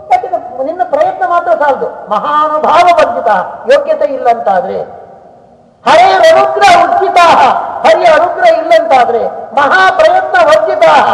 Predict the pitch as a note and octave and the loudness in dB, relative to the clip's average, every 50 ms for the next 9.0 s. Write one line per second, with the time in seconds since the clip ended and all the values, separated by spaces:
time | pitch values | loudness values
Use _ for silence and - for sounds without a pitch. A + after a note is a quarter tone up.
0 | G3+ - - - - - - - - - - C4 C4+ C4 - - - B3+ C#4+ D#4+ | -4 -4 -8 -12 -12 -14 -16 -18 -18 -16 -14 -8 -8 -8 -8 -4 -2 0 2 2
1 | G4 G4+ - - G4 G4 G4 F#4+ F4+ E4+ - - D#4+ D4 - - B3+ A3+ G#3+ G3 | 2 0 -2 -2 -2 0 2 2 2 2 2 2 2 2 2 0 -4 -4 -6 -8
2 | E3 - - - - - - - - - - A3 B3 A#3+ A#3 A3 B3 C#4 D#4 D#4+ | -10 -12 -12 -14 -16 -16 -18 -18 -20 -16 -8 -6 -4 -2 0 0 0 2 4 4
3 | E4 D#4+ E4 D#4+ E4 E4 E4 E4 D#4+ E4+ F4+ F4+ E4+ - - - F4 F4 E4 E4+ | 2 2 2 0 -2 -2 -2 -4 -4 -6 -4 -2 0 0 2 2 4 2 4 4
4 | C#4+ - - - - C4 D5 - - - - - - - C#4 C4 A#3 - - - | 2 0 0 -2 0 0 0 0 0 -2 -4 -4 -2 -2 -2 -2 -2 -4 -6 -8
5 | - - - - - A3+ C4+ D4 C#4 B3+ C4 C#4+ - - C#4 A#3 - - G#3 G3+ | -8 -16 -16 -4 -2 -2 0 0 -4 -4 -4 -8 -6 -4 -4 -4 -4 -8 -6 -8
6 | - - - - - D#4 G4+ G#4 - G#4 G4+ G4+ F#4+ E4+ C4+ - - - - - | -8 -8 -8 -14 -8 -8 -6 -6 -6 -8 -8 -4 -4 -4 -4 -4 -6 -10 -10 -12
7 | - - - - - - - - - - _ _ _ _ _ _ - F#3 - - | -18 -20 -20 -20 -20 -20 -20 -20 -20 -20 _ _ _ _ _ _ -8 -8 -8 -8
8 | - - - - - - - _ _ _ _ _ _ D#3+ F3+ - - F#3 F3+ | -16 -18 -20 -20 -20 -20 -20 _ _ _ _ _ _ -6 -6 -6 -8 -12 -12